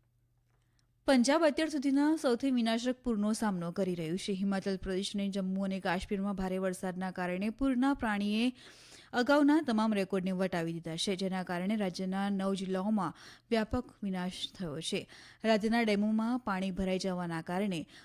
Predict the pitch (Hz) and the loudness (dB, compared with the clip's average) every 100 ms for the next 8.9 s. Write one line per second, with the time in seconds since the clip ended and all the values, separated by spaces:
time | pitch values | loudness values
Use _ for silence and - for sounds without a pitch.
0 | - - 254 285 285 285 277 247 214 196 | -12 2 4 4 2 0 2 2 2 2
1 | 196 208 202 185 160 160 156 151 156 - | 0 0 0 0 -2 -6 -6 -8 -6 -4
2 | 160 - _ _ _ - - - - - | -4 -6 _ _ _ -20 -20 -20 -20 -20
3 | _ _ _ _ _ _ _ _ _ _ | _ _ _ _ _ _ _ _ _ _
4 | _ _ 208 220 220 220 269 285 269 320 | _ _ 2 4 6 4 4 4 6 4
5 | 262 214 196 208 190 190 - 214 233 - | 4 2 2 2 2 2 2 0 0 0
6 | 196 196 190 185 220 196 190 208 196 190 | -2 0 2 2 0 0 -2 0 0 2
7 | 196 208 233 220 254 - 226 202 - 269 | 0 0 0 2 2 0 0 0 0 -2
8 | - 233 - 226 254 233 202 208 | 0 0 0 0 0 2 2 2